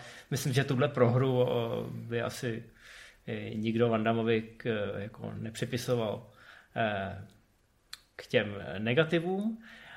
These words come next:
A ten film se stal obrovským kultem na V H S kách, samozřejmě, jako všechny ostatní, eh, všechny ostatní Van Dammovky tehdy. A možná to ten Van Damme do těch áček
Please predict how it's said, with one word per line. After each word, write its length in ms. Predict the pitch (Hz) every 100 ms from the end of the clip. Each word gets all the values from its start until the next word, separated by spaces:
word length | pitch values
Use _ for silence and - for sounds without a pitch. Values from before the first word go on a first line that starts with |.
| -
A 400 | 120 117 110 110 120
ten 140 | 156
film 460 | 151 151 147 156 156
se 120 | 151
stal 200 | - -
obrovským 400 | 147 151 - 156
kultem 420 | 156 147 143 143
na 100 | 143
V 120 | 139 135
H 160 | 139
S 140 | 131 -
kách, 200 | 127 120
samozřejmě, 440 | 123 120 127 117
jako 160 | 113 123
všechny 440 | - 135 - 131
ostatní, 840 | 123 123 - 127 127 127 123 123 120 120 120 117 110 107 - - _ _ _ -
eh, 60 | 151
všechny 320 | - 123 131
ostatní 380 | 113 127 123 120
Van 180 | 117
Dammovky 380 | 120 123 120 117
tehdy. 480 | 113 110 107 104 104 - _ - - - -
A 440 | 107 104 101 - -
možná 240 | 120 160
to 100 | 156
ten 140 | 156 151
Van 160 | 135
Damme 140 | 135 135
do 60 |
těch 200 | 127 - -
áček 500 | 131 120 143 -